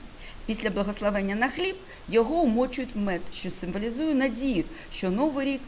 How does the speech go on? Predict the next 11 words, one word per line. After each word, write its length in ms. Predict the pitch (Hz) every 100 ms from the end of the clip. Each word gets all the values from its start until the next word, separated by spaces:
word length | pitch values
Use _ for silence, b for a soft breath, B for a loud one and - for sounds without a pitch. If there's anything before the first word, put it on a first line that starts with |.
| -
буде 220 | 170 165
солодким. 640 | 170 - 165 147 143 - 143 - B B -
Коли 240 | 220 254
більша 400 | 190 233 254 214
частина 400 | 202 202 214 196
шматка 500 | - 196 202 - 196
хліба 420 | 196 220 190 170
з'їдена, 520 | 175 247 330 220 147 143 B B B
беруть 280 | 185 294 -
шматок 380 | 196 196 196 170
яблука 480 | 277 320 277 285 254